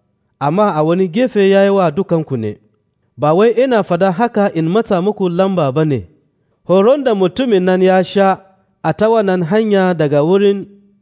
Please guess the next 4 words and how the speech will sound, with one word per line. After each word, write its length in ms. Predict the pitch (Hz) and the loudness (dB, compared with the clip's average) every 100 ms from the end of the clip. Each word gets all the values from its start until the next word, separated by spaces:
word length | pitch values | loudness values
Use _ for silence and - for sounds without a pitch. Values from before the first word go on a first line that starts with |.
| _ - | _ -4
yawancinku 800 | 180 190 190 - 202 196 139 - _ _ _ _ - | 0 2 0 -2 -4 -4 -8 -10 _ _ _ _ -4
ya 240 | 156 185 | -2 0
isa 280 | 147 - 143 | -4 -4 -2
haka. 320 | 143 139 110 | -2 -4 -8